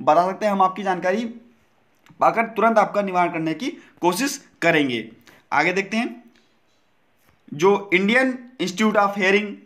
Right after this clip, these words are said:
Education and Research Health, तो यह आपका बीएड स्पेशल एजुकेशन एचआई, जो छात्र बीएड से करना चाहते हैं तो यहाँ से कर सकते हैं। कुल मिला के आपके जो बिहार के कॉलेजेस हैं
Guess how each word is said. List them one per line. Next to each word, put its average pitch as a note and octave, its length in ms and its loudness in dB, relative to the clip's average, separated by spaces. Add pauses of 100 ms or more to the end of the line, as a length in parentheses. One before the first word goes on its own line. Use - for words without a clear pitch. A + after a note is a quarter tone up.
(400)
Education F#3 500 2
and G3 180 4
Research F#3+ 360 0 (340)
Health, D3+ 300 0 (440)
तो G#3 40 2
यह A3 180 4
आपका G#3+ 420 2 (420)
बीएड F3 480 0
स्पेशल G3+ 420 0
एजुकेशन F3 480 0 (360)
एचआई, D3+ 420 2 (280)
जो G#3 220 2
छात्र G#3 300 2
बीएड F#3 380 2
से G#3 100 -2
करना F#3 260 -4
चाहते F3 260 -6
हैं A3 140 -2 (300)
तो A3+ 520 2 (240)
यहाँ D#3+ 260 0
से C4+ 160 -2 (320)
कर E3 100 4
सकते D#3 280 -4
हैं। D3 120 -2
कुल A#3+ 160 2
मिला A3 200 4
के B3+ 200 -4 (320)
आपके F#3 280 2
जो A3 120 -2
बिहार E3 420 0
के B3 120 -4
कॉलेजेस F#3 360 -2
हैं A3 360 -6